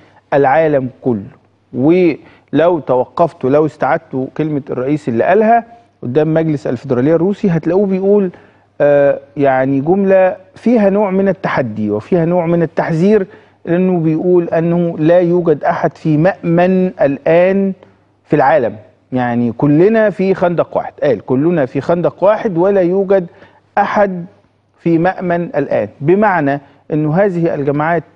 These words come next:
الإرهابية تخطط كي تطول الجميع. هو قال ده قبل كده، يعني قال ده قبل كده، والعالم ما كانش مصدق لحد ما لقوا، آه، عمليات إرهابية في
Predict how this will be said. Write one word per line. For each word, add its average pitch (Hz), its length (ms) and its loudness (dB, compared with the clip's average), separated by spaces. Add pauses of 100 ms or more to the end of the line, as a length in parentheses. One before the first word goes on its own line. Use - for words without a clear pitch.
(200)
الإرهابية 196 760 0 (380)
تخطط 226 840 -2
كي 208 220 2
تطول 190 500 -2
الجميع. 147 400 0 (1160)
هو 247 220 2
قال 247 320 2
ده 220 200 0
قبل 180 220 0
كده، 120 320 -4 (120)
يعني 120 320 -4
قال 170 280 0
ده 143 180 2 (460)
قبل 143 260 -2
كده، 113 380 -2
والعالم 123 680 0
ما 147 120 -2
كانش 165 300 -4
مصدق 139 460 -2
لحد 156 360 -4
ما 139 140 -2
لقوا، 139 300 -2 (380)
آه، 127 320 0
عمليات 127 500 -2
إرهابية 127 600 0
في 156 300 -2